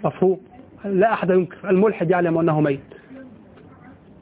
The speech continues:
لماذا إنكم بعد ذلك لميتون؟ إنزال منزلة الذي لا يعلم، يعني أنت تفعل كل هذا في الحياة وكأنك لا تعلم أنك ميت. نعم.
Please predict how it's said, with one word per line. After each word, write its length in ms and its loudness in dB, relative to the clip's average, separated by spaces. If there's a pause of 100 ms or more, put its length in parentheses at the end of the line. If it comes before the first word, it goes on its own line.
لماذا 520 2
إنكم 640 2
بعد 240 2
ذلك 460 2
لميتون؟ 1080 2 (1700)
إنزال 480 2
منزلة 400 0 (1080)
الذي 340 2
لا 100 4
يعلم، 380 0
يعني 220 0
أنت 360 2
تفعل 280 0
كل 220 2
هذا 220 2
في 80 -6
الحياة 320 2
وكأنك 400 0
لا 100 4
تعلم 300 2
أنك 260 0
ميت. 280 -2 (640)
نعم. 160 -6